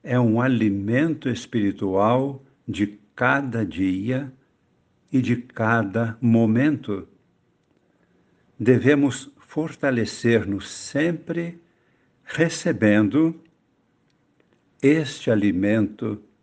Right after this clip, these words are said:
tão especial que o próprio Deus, nosso Pai,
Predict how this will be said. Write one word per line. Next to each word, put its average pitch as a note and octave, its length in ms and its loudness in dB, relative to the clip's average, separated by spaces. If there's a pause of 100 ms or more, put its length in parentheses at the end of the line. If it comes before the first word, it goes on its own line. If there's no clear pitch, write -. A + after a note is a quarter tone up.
(340)
tão D3 360 2
especial G#2+ 1300 -4 (520)
que C3 120 2
o B2 100 6
próprio D3 800 -4
Deus, F#2 800 -4 (340)
nosso G2+ 680 -2 (100)
Pai, C#3+ 480 -2